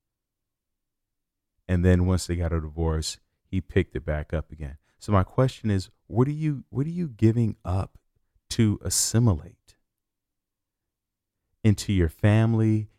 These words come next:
into your group of friends, into your work? And I'm asking that because I just read an article about Avicii. If you don't know what a, who Avicii is, he is a,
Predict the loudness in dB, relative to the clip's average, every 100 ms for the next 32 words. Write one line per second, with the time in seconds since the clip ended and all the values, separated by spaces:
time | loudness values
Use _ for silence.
0 | _ -2 -2 -2 -2 -2 -2 -2 -2 -4
1 | -6 2 4 6 4 2 -4 -10 _ _
2 | _ -4 -2 -2 -4 -4 -4 -10 -2 2
3 | 2 2 _ _ _ _ _ _ _ _
4 | 4 6 6 4 2 0 2 4 2 0
5 | -2 2 4 4 2 -2 -10 _ _ _
6 | _ -4 -4 2 4 6 6 6 6 4
7 | 4 0 2 2 2 0 -2 -4 -4 -14
8 | -16 _ _ _ _ 2 4 6 4 6
9 | 4 4 4 6 4 4 0 0 -4 -4
10 | -4 -8 -12 _ _ _ 0 4 6 8
11 | 6 4 2 2